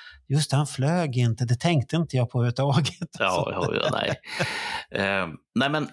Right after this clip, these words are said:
Speaker 2: så att f-, för det avsnittet som kom ut nu med Christer Gustafsson, det hade vi ju
Speaker 1: Ja.
Speaker 2: spelat in för, det var ett par
Speaker 1: Ja.
Speaker 2: månader sedan.
Speaker 1: Ja, det, nej, inte
Speaker 2: Och
Speaker 1: på en, drygt en månad sedan
Speaker 2: Ja.
Speaker 1: kanske.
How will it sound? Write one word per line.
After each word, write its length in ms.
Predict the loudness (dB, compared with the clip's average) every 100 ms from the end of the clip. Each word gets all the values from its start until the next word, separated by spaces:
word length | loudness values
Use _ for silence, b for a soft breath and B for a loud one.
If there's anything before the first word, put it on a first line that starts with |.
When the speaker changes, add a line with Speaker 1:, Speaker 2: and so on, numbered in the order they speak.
| -6 B B B
Speaker 2:
så 180 | -4 -4
att 140 | -4
f-, 640 | -8 _ -20 _ -12 -10 -10 -6
för 360 | 0 2 2 -2 -4 0
det 80 | 0
avsnittet 320 | 0 -4 -4
som 160 | -6
kom 120 | -2 0
ut 160 | 0 0
nu 380 | -2 0 -6 -6 -6
med 140 | -4
Christer 240 | -4 -6 -4
Gustafsson, 720 | -4 -2 -4 -2 -4 -4 -6 B
det 120 | -6 -2
hade 160 | 0
vi 60 | 0
ju 80 | -2
Speaker 1:
Ja. 120 | -2
Speaker 2:
spelat 280 | 0 0 0
in 200 | 0 -2
för, 380 | -4 0 0 -4 B B B B B -10 -4
det 60 |
var 60 | -4
ett 80 | -2
par 100 | 0
Speaker 1:
Ja. 60 |
Speaker 2:
månader 420 | 0 0 -2 0
sedan. 260 | -2 -2 -2
Speaker 1:
Ja, 200 | -2 -2
det, 180 | 0 -2
nej, 280 | 0 0 0
inte 120 | 0
Speaker 2:
Och 140 | -2 -2
Speaker 1:
på 320 | -6 -10 -8 -2
en, 720 | -2 -2 -4 -6 -6 -8 -4
drygt 340 | 0 0 0
en 100 | -2
månad 340 | -2 -4 -6 -4
sedan 160 | -2
Speaker 2:
Ja. 120 | 0 0
Speaker 1:
kanske. 300 | -2 -4